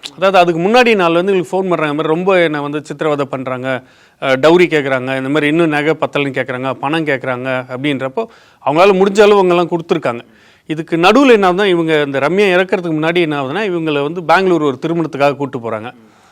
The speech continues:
அப்போ வந்து இவங்க சொந்தக்காரர்கிட்ட அந்த ரம்யாவோட கணவர் கமலஹாசன் வீட்டார் வந்து கடன் வாங்கியிருக்காங்க, ஏதோ,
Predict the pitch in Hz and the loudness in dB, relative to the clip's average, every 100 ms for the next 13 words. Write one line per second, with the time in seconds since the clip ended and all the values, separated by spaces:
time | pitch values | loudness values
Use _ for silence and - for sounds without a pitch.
0 | _ - 175 175 220 196 233 202 208 196 | _ -4 -2 4 4 4 -2 -4 0 0
1 | 175 180 185 185 190 165 147 185 170 156 | 0 -2 -2 2 2 0 0 0 2 2
2 | 143 135 127 127 139 _ - 165 185 170 | 2 0 -2 -6 -10 _ -4 0 2 4
3 | 143 127 123 151 170 - - _ - 165 | 4 0 0 0 0 -2 -12 _ -4 0
4 | 170 156 - 131 131 123 123 127 131 123 | 2 0 -2 -8 -6 -8 -10 -8 -4 -4
5 | 120 175 190 160 160 160 143 131 117 117 | -6 -8 -6 -4 -2 -2 -2 -4 -6 -8
6 | 113 | -8